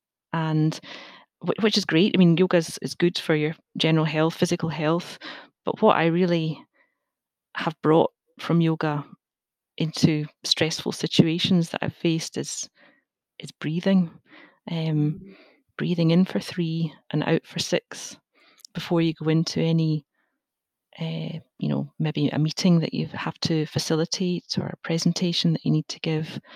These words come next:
Speaker 1: That's breathing in and making the out breath twice as long as the in breath
Speaker 2: Yeah.
Speaker 1: changes the brain, takes you out of fight or flight mode and calms
Speaker 2: Yeah.
Speaker 1: the nervous system. And actually, I found,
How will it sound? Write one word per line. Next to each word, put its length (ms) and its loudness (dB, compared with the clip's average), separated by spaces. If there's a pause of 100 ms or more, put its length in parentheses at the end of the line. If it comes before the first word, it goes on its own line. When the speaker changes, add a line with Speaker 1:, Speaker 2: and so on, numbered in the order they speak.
(420)
Speaker 1:
That's 160 0
breathing 380 6
in 120 6
and 80 6
making 280 4
the 100 4
out 220 4
breath 420 -2
twice 340 -2
as 100 -4
long 220 4
as 100 -2
the 140 -4
in 160 6
breath 520 -4 (500)
Speaker 2:
Yeah. 80 -6
Speaker 1:
changes 440 4
the 120 -4
brain, 360 2
takes 280 -2
you 100 2
out 180 -2
of 80 -4
fight 320 -4
or 60 -2
flight 500 -4
mode 380 0
and 240 -2 (320)
calms 300 2
Speaker 2:
Yeah. 40 -2
Speaker 1:
the 60 4
nervous 340 0
system. 520 -2 (720)
And 120 2
actually, 380 0
I 60 -2
found, 420 2